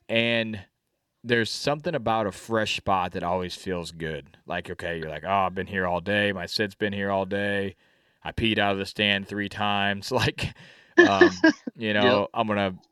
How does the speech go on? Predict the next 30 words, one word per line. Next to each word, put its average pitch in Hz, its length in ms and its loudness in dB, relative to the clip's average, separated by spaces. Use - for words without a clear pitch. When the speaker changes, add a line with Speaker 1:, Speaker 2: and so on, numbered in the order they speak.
Speaker 1:
get 113 140 0
down 98 300 2
and 92 160 -4
move. 92 460 0
Um, 90 220 -6
so 104 140 -2
that's 127 220 0
another 113 220 0
thing 101 180 0
I'm 98 60 -2
gonna 95 140 -2
change 98 280 -4
up 95 80 0
next 95 260 -4
year. 95 280 0
I'm 104 100 -4
not 127 220 2
gonna 131 140 0
try 113 280 2
to 104 100 2
hunt 101 180 -2
the 92 100 -8
same 98 240 -2
spot 92 320 0
all 87 180 -2
day 90 420 -4
unless 101 300 0
I'm 92 280 -4
really, 110 400 0
unless, 160 280 -2